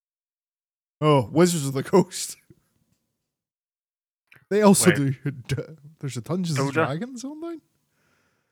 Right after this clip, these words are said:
Speaker 2: Is that Demons?
Speaker 1: No. Um, Wizards of the Coast, uh, is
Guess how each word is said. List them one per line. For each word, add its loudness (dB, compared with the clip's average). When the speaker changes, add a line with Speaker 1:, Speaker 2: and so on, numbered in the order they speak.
Speaker 2:
Is -20
that -12
Demons? -4
Speaker 1:
No. 2
Um, -10
Wizards -2
of -8
the -12
Coast, -8
uh, -8
is -16